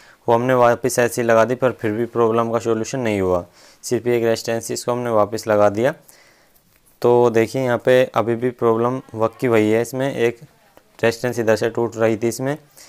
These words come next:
वो गलने की वजह से वैसी हो रही थी, वो तो हमने ऐसे ही लगा दिया, कोई दिक्कत नहीं है, पर लेकिन फिर भी प्रॉब्लम वही है। अब ऐसी कंडीशन में दोस्तों क्या करना है, कस्टमर को चालू करके कैसे देना है बिल्कुल फिट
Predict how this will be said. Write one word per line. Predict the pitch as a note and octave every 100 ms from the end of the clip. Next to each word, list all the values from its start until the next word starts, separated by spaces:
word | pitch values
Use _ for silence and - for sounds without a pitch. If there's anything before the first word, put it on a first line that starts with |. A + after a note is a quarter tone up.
| - _ -
वो | B2+
गलने | B2+ B2+ B2 B2+
की | C3
वजह | B2+
से | B2+ C3
वैसी | A#2 B2+
हो | A#2+
रही | A#2
थी, | B2
वो | C3
तो | C3
हमने | A#2+ B2 B2+
ऐसे | A#2
ही | B2
लगा | A2+ A2
दिया, | A2+
कोई | B2 B2
दिक्कत | A2+ - A#2+
नहीं | A2+ A#2
है, | C#3+ - - - -
पर |
लेकिन | A#2+ B2 D3
फिर | - C3+
भी | B2+ C#3+
प्रॉब्लम | C3 B2+ C3 C#3+
वही | B2 G#2+
है। | G2 F#2 - - _
अब | B2
ऐसी | B2 C3 C#3+
कंडीशन | C#3+ C#3+ D3
में | C#3+
दोस्तों | C#3+ D#3
क्या | C3+ B2
करना | A#2+ B2+ C3+
है, |
कस्टमर | C3+ B2+ C3 B2+
को | B2+
चालू | - B2+ A2+ A2+ C3
करके | B2+ A#2 B2+
कैसे | B2 - B2
देना | A2+ A#2
है | A#2
बिल्कुल | A#2 A#2 B2
फिट | - A#2